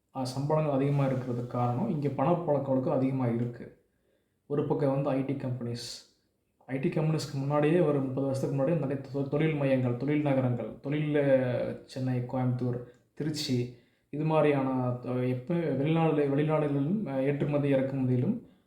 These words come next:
அதிகமான பண-, பணத்தை, அ, குவித்து கு-, பண வர-, வர-, வரவு செலவுகளை அதிகமா, அதிகப்படுத்தும், அ, தொழில் மையங்களும் உள்ளன. கடன்களும் அதிகமாக இங்கே க-, வழங்கப்படுகிறது தமிழ்நாட்டுல. இது வந்து ரெகுலரா வந்து இன்டர்நேஷனல் லெவல்ல வந்து தமிழ்நாட்டுக்கு இருக்கிற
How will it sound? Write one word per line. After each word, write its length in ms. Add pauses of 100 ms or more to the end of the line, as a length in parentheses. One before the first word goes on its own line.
அதிகமான 440
பண-, 360
பணத்தை, 380 (540)
அ, 320 (520)
குவித்து 360
கு-, 640 (140)
பண 180
வர-, 200
வர-, 160
வரவு 240
செலவுகளை 400
அதிகமா, 340
அதிகப்படுத்தும், 720
அ, 140 (1300)
தொழில் 320
மையங்களும் 500 (420)
உள்ளன. 340 (240)
கடன்களும் 520
அதிகமாக 480
இங்கே 200
க-, 200
வழங்கப்படுகிறது 720
தமிழ்நாட்டுல. 640 (1800)
இது 200
வந்து 220
ரெகுலரா 420
வந்து 280
இன்டர்நேஷனல் 640
லெவல்ல 180
வந்து 260
தமிழ்நாட்டுக்கு 580
இருக்கிற 600